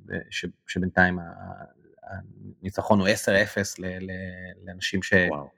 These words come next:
Speaker 1: וגם זה מדהים שיותר אנשים בוחרים, מהיום הראשון שהשקנו, לפני שנה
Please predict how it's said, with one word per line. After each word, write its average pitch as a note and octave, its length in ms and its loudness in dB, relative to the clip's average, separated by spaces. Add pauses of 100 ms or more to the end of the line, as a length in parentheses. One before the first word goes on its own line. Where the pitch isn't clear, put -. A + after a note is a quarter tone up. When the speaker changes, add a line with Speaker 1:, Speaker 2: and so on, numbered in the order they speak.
(280)
Speaker 1:
וגם C#3+ 260 8
זה C#3+ 100 0
מדהים C3 500 2 (320)
שיותר E3 680 4
אנשים B2+ 480 -2 (300)
בוחרים, G2+ 580 0 (560)
מהיום D3+ 240 8
הראשון F#3 280 -2
שהשקנו, A2 540 -2
לפני F#2+ 220 -4
שנה B2+ 200 0